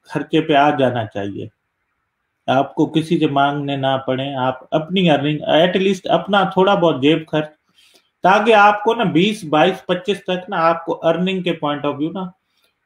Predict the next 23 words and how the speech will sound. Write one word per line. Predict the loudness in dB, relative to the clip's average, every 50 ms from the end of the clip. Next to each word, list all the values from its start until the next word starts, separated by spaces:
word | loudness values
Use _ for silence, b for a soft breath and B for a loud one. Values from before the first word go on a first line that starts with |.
| -2 2
एक | 2 2 2 0 -6 _ _ _ _ _ _ _ _ _ _ _ _ _ _ _ _ _ _ _ _ _ -6
मजबूत | -4 -4 -4 -2 0 0 0 0 2
तरीके | 2 2 2 2 0 0
से | 0 0
अपने | -2 -2 -4 -4
पाँव | -2 0 0 0 0
पे | 0 -4
खड़े | -4 -4 -2 0 0
हो | 0 0 -2
जाना | -2 -4 -4 -6 -8
चाहिए। | -10 -8 -8 -8 -8 -8 -10 -8
फिर | -4 -2 0 0 0
क्या | 2 2 4
है | 4 4 4 2
कि | 2 0
देखो, | 2 2 2 2 2
जब | 2 2 2
पैसा | 2 0 0 2 2 2
आ | 2 2
रहा | 2 2
होता | 2 0 0 0
है | -2 -2
ना, | -2 -6 -10 -12 -16